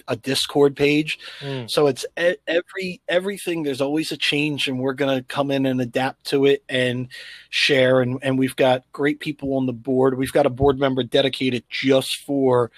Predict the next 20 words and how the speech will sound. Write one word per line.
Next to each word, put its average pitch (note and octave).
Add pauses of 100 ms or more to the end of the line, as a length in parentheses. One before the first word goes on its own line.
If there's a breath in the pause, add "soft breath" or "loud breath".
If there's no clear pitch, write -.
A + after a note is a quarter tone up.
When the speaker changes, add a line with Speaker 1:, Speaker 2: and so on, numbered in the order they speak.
(340 loud breath)
Speaker 1:
you C3
know, A#2+
social C#3
media B2+
and A2+
getting C3
the B2+
message B2+
out A#2+
there. B2+
And A#2+
it's A#2
anything C3+
from B2+
wishing C3
a -
player F3
a D#3
happy D3+
birthday D#3